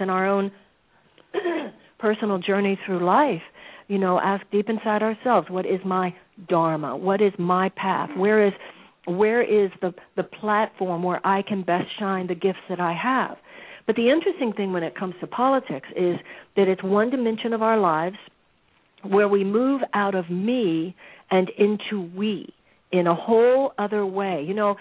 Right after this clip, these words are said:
in the nineteen seventies, I lived in a big house with a bunch of people in, in San Francisco. And that was just the kinds of things we did, right? Everybody, you know,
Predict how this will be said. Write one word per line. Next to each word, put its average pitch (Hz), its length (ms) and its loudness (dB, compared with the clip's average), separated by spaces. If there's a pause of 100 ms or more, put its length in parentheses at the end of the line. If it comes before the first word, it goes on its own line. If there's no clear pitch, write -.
(220)
in 208 140 -2
the 202 60 0
nineteen 226 460 0
seventies, 185 420 2
I 170 100 2
lived 185 220 0
in 165 120 -2
a 143 60 -6
big 220 260 2
house 180 420 2
with 175 120 0
a 165 40 0
bunch 180 320 0
of 202 80 -6
people 185 460 -2
in, 165 320 -4 (300)
in 175 300 0
San 196 180 2
Francisco. 190 680 -4
And 202 80 -10
that 240 140 -2
was 277 160 0
just 285 180 -4
the 294 80 2
kinds 247 260 2
of 285 80 2
things 233 240 2
we 240 120 2
did, 156 260 0
right? 165 240 2
Everybody, 208 420 2
you 214 100 -2
know, 170 260 -2